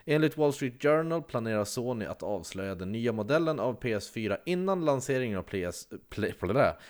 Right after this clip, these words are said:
P S V R, som ska släppas i oktober. Eh, den här kraftfullare versionen av P S fyra ska också kunna ge mer prestanda till spelen som kommer till PlayStation V R.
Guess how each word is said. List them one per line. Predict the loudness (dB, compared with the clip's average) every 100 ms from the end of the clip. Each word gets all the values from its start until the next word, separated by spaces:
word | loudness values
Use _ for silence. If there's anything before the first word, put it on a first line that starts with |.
| -20 -6
P | -2 0
S | 0 -2 -6 -8
V | -4 0 2
R, | 6 6 4 -6 -12 -20 -20 -20 _
som | -8 -8
ska | -8 -10
släppas | -10 -10 -12 -14
i | -12
oktober. | -14 -12 -10 -10 -10 -12 -14 _ -20 -20 _ _
Eh, | -12 -10 -6
den | -4 2
här | 4 4
kraftfullare | 2 -2 -2 -4 0 0
versionen | 0 -2 -4 -4 -4
av | -2 -4
P | -2 -4
S | -4
fyra | -6 -4 -2
ska | -4 -6
också | -6 -10
kunna | -6 -4 -2
ge | 0
mer | -2 -4
prestanda | -6 -8 -4 0 0 0 0 0
till | 0
spelen | -4 -4 -2 -2 -6
som | -10 -14
kommer | -12 -12 -12 -14
till | -18
PlayStation | -20 -16 -14 -12 -14 -16 -14 -14 -12 -16 -16 -18
V | -16 -16 -18 -4
R. | -4 -4 -8 -14